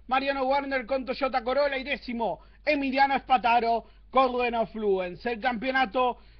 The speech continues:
de el T C, del Super T C dos mil tiene ahora en su liderazgo a Matías Rossi con ciento diecisiete unidades, ochenta y dos puntos para Facundo Arduzo, sesenta y nueve para Mariano Warner, sesenta y siete para José María López, sesenta y cuatro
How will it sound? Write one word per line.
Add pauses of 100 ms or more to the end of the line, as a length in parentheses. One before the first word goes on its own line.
(120)
de
el
T
C,
del
Super
T
C
dos
mil (360)
tiene
ahora (300)
en
su
liderazgo (300)
a
Matías
Rossi
con
ciento
diecisiete
unidades,
ochenta
y
dos
puntos (240)
para
Facundo
Arduzo,
sesenta
y
nueve
para
Mariano
Warner, (260)
sesenta
y
siete
para
José
María
López,
sesenta
y
cuatro